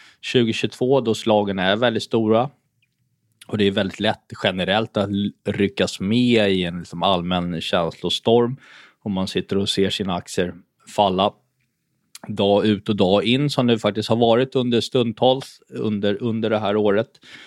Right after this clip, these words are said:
Ehm, <clears throat> så att jag väljer att tittar man på liksom grafen och hur priset, styrkan i priset ser ut, så, så får man bort,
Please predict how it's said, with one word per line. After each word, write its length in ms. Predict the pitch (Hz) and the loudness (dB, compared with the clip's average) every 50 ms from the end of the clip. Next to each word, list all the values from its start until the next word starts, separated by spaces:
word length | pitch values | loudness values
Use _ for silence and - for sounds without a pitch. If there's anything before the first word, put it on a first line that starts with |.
| - - _ _ _ _ | -20 -20 _ _ _ _
Ehm, 580 | - 92 95 98 98 92 92 92 90 90 87 - _ _ - - - - - 139 120 113 107 - | -2 0 2 2 2 0 0 -2 -2 -4 -6 -8 _ _ -8 -2 -2 0 0 2 0 0 -2 -6
<clears throat> 800 | _ _ _ _ _ _ _ _ _ _ _ _ _ - _ - | _ _ _ _ _ _ _ _ _ _ _ _ _ -20 _ -6
så 140 | - - | -2 0
att 120 | 117 104 - | 0 2 4
jag 100 | 110 120 | 4 4
väljer 260 | 120 110 101 98 95 | 4 4 4 2 0
att 220 | 90 - _ - _ _ - - | 0 -4 _ -16 _ _ -8 -2
tittar 260 | - 117 - - 143 | -2 0 0 0 2
man 200 | 147 139 127 123 | 2 0 0 0
på 220 | - 110 107 104 | 0 2 2 2
liksom 460 | 98 95 87 - 95 90 90 90 90 - _ _ _ _ _ _ _ _ _ | 2 0 -2 -4 -6 -6 -6 -6 -8 -12 _ _ _ _ _ _ _ _ _
grafen 540 | 104 107 113 110 113 107 101 - - 104 98 | -2 0 2 2 2 2 0 -2 -6 -6 -6
och 240 | 90 - - - - | -6 -8 -12 -8 -6
hur 100 | 101 95 | -6 -6
priset, 720 | 92 - - 104 95 92 90 - - - - 92 82 - _ _ _ _ _ _ - - - - _ _ | -6 -6 -6 -4 -4 -4 -6 -8 -10 -8 -6 -6 -6 -6 _ _ _ _ _ _ -20 -20 -20 -20 _ _
styrkan 640 | - - - - 123 113 92 90 - - 127 120 | -14 -6 0 2 2 2 2 0 -2 -2 -2 -2
i 40 | 110 | -2
priset 500 | - - - 87 82 80 - - 82 - | -4 -4 -4 -4 -4 -4 -4 -6 -6 -6
ser 220 | - - 113 110 135 | -4 -2 0 2 2
ut, 260 | 135 78 71 - - | 2 0 -2 -8 -12
så, 300 | - - 95 85 - - | -6 -4 -4 -4 -4 -8
så 180 | - - 95 | -10 -10 -10
får 140 | 85 - 104 | -6 -6 -4
man 220 | 92 95 92 101 92 | -4 -2 -2 0 0
bort, 420 | 107 104 - - _ - - | 0 0 0 -6 _ -20 -20